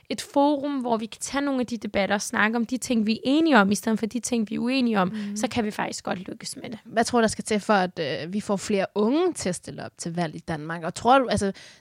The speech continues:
Speaker 2: tænker du, det, det er vigtigt, at der er flere unge, der gør det?
Speaker 1: Hundrede procent. Altså, jeg synes, det, det er så vigtigt.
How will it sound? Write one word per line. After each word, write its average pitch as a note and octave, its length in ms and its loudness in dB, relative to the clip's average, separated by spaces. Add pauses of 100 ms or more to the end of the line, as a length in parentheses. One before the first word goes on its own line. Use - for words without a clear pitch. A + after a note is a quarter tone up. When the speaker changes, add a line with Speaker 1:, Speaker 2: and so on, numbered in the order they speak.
Speaker 2:
tænker C#4 260 4
du, B3 60 6
det, F#3 340 -2
det F3+ 240 -2
er E3+ 40 -6
vigtigt, G3+ 460 0
at E3+ 80 -8
der F#3 60 -4
er F3+ 40 -4
flere F#3+ 300 -2
unge, F#3 160 -6
der G3+ 80 -4
gør B3 60 -6
det? C4 100 2
Speaker 1:
Hundrede G3+ 200 0
procent. G#3 340 -4
Altså, - 180 -6
jeg G#3+ 120 0
synes, B3+ 340 -6
det, A#3+ 340 -6
det A3+ 60 0
er G#3+ 40 -2
så B3 300 0
vigtigt. B3+ 440 -2